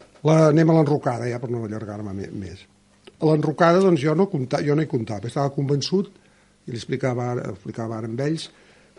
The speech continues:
que tots els disset regidors, eh, votarien a favor. In-, inclús em van preguntar, quan em parlava abans, estava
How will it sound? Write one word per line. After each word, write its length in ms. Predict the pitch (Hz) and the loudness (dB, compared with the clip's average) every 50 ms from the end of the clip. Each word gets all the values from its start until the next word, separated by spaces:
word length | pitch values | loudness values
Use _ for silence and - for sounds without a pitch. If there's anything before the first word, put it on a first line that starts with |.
| - - | -2 2
que 140 | 151 147 143 143 139 139 - - - | 4 4 4 4 2 -2 -6 -6 0
tots 320 | - 160 160 156 - - _ _ _ - | 2 2 2 2 -2 -14 _ _ _ -6
els 480 | 151 131 127 123 123 120 117 110 - - | -4 -2 -2 -2 -2 -2 -4 -6 -8 -10
disset 300 | 120 113 - 135 123 113 | -10 -6 -6 -6 -6 -6
regidors, 380 | 123 117 120 120 127 143 127 110 | -6 -6 -4 -2 -2 -2 -2 -2
eh, 380 | 110 - - - - 135 117 117 | -6 -14 -14 -12 -8 -6 -4 -4
votarien 420 | 107 110 107 120 110 123 113 113 | -4 -6 -6 -4 -2 -2 -2 -4
a 40 | 113 | -6
favor. 360 | - 113 110 135 190 226 - - _ _ _ _ _ _ _ _ _ _ _ _ _ _ - - 151 | -8 -6 -4 -4 -4 -6 -10 -14 _ _ _ _ _ _ _ _ _ _ _ _ _ _ -6 -2 0
In-, 160 | 143 147 139 - 202 208 180 135 | 0 0 0 -2 -6 -6 -6 -6
inclús 320 | - - 147 170 160 156 | -4 0 2 2 2 2
em 80 | 147 143 | 2 2
van 280 | 147 147 147 139 127 | 2 2 2 0 0
preguntar, 400 | 120 135 135 135 131 123 131 135 120 | -2 -2 0 0 0 0 -2 -2 -2
quan 100 | 123 120 | -2 -2
em 100 | 113 101 | -2 -4
parlava 380 | 110 113 123 127 123 117 117 | -4 -4 -4 -4 -4 -4 -4
abans, 160 | 131 143 160 - | -4 -4 -6 -8
estava 320 | - - 113 110 107 107 | -10 -8 -8 -8 -8 -8